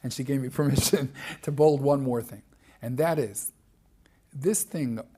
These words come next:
there's a few, a num-, towards the end of the book, I have a few fascinating stories, which here I have to be very careful not giving out. These are all stories that I know really firsthand, basically from, through this, through that, friends of whatever. I know really stories, but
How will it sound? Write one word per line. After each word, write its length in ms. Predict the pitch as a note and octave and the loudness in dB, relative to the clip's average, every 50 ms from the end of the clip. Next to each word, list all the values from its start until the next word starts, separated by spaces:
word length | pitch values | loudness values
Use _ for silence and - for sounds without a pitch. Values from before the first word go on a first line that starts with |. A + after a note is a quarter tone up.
| _ _ | _ _
there's 160 | - B2 A2+ A2+ | -10 -8 -6 -6
a 60 | G2+ | -8
few, 460 | - - - - D3+ E3+ E3+ D#3+ E3 - | -10 -12 -12 -8 -4 -4 -4 -4 -4 -6
a 60 | B2 | -4
num-, 280 | B2+ C#3 C#3+ C3+ C#3 - | -4 -4 -4 -4 -6 -12
towards 360 | - - - D#3+ D#3 C#3+ C3+ B2 | -14 -6 -4 -2 -2 -2 -4 -8
the 160 | A#2+ - - | -8 -6 -4
end 140 | C3+ C#3 B2+ | -4 -4 -4
of 80 | A2+ | -6
the 80 | A2+ G#2+ | -6 -8
book, 220 | A2+ A#2 A2 - A2+ | -8 -10 -12 -10 -12
I 40 | |
have 100 | A2 A2 | -12 -12
a 60 | G#2+ G#2+ | -12 -12
few 380 | - - C#3+ C#3 C3 A#2+ A#2 - | -10 -8 -8 -8 -6 -8 -12 -14
fascinating 800 | - - - C3 C3 C3 B2+ - - C3 B2+ A#2+ A#2+ A#2+ A#2 A2+ A2 | -18 -14 -10 -8 -6 -6 -6 -8 -6 -6 -4 -4 -4 -4 -6 -8 -10
stories, 500 | - - - A2+ A2 G#2+ G#2+ A2 A2+ - - - _ _ _ | -10 -10 -8 -6 -6 -6 -8 -10 -14 -16 -20 -20 _ _ _
which 180 | - B2 - - _ | -14 -14 -14 -16 _
here 220 | - C#3+ C#3+ C3 A#2+ | -6 -4 -2 -2 -2
I 40 | A#2 A#2 B2 | -4 -6 -10
have 100 | B2 - | -10 -8
to 60 | - | -8
be 60 | B2 A#2 | -8 -6
very 240 | A#2 A#2+ A#2 A#2 | -4 -4 -6 -6
careful 340 | A2+ - C3+ A#2 A#2 - A#2 | -6 -6 -6 -6 -6 -8 -8
not 200 | A#2 A2+ A2+ A2+ | -8 -8 -8 -8
giving 280 | - A#2+ A#2 A2+ A#2 A#2 | -8 -8 -6 -6 -6 -6
out. 180 | A2 G#2+ A2+ | -6 -8 -8
These 140 | B2 A#2+ A#2 | -10 -10 -8
are 60 | A#2 | -8
all 180 | B2 C3+ C3+ B2+ | -6 -6 -6 -6
stories 400 | - - - B2+ A#2 A#2 A2 A2 | -8 -6 -6 -4 -4 -4 -6 -6
that 120 | A2 G#2 | -8 -8
I 120 | G#2 G#2+ G#2+ | -8 -8 -8
know 380 | A#2 A#2+ A#2 A2+ A2 A2 A2 - - - - _ - | -6 -6 -4 -4 -6 -6 -8 -12 -18 -20 -20 _ -6
really 460 | C3+ C#3 C3 B2 A#2+ A#2+ A2+ A2 - - - - | -2 -2 0 0 -2 -4 -4 -6 -10 -16 -18 -14
firsthand, 640 | - - D3+ C#3+ B2+ - - - C3 B2+ A#2 A#2 | -2 2 2 2 2 0 -2 -4 -4 -2 -2 -2
basically 500 | C#3 C3 C3 - - A#2+ - B2 A#2+ A2+ | -2 -2 -2 -2 -4 -6 -8 -8 -8 -6
from, 200 | - - A#2 A2 | -6 -6 -8 -8
through 240 | - - C3+ B2 A#2+ | -8 -8 -8 -8 -6
this, 200 | B2 B2+ B2 - | -4 -6 -6 -6
through 220 | - - A#2+ A#2+ A#2 | -8 -8 -8 -6 -4
that, 320 | B2+ A#2+ A#2+ A#2+ A#2 - - - - - _ | -4 -4 -4 -6 -10 -12 -18 -20 -20 -20 _
friends 460 | - - - D3 C#3+ C3+ C3 B2+ B2 | -12 -4 0 0 2 2 0 0 -2
of 300 | B2 A#2+ A#2 A2+ A#2+ - - _ - - - _ _ | -2 -4 -4 -6 -12 -18 -20 _ -20 -20 -20 _ _
whatever. 520 | F3 D#3 D3+ E3 D3+ C#3+ B2 B2 B2 B2+ - - | -4 2 6 8 8 8 6 4 2 0 0 0
I 80 | D3+ | 2
know 300 | E3+ F3 D#3+ D3 - - - | 6 6 6 6 4 -2 -6
really 300 | C#3+ C#3+ D3 C#3+ C#3 C3+ | -2 2 2 2 2 2
stories, 320 | B2+ - C#3 B2 A#2 A2+ A2+ | -2 -4 -4 -4 -4 -4 -6
but 220 | - B2 A#2+ | -8 -10 -10